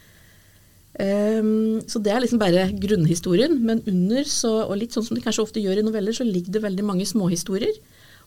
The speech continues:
og det er mulig for oss som leser å liksom plukke opp i dette her, og, ja,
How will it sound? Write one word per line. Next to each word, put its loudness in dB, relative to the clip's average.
og -2
det 0
er -2
mulig 0
for -4
oss -6
som -4
leser -2
å -2
liksom -4
plukke -6
opp -18
i 0
dette -4
her, -4
og, -6
ja, 0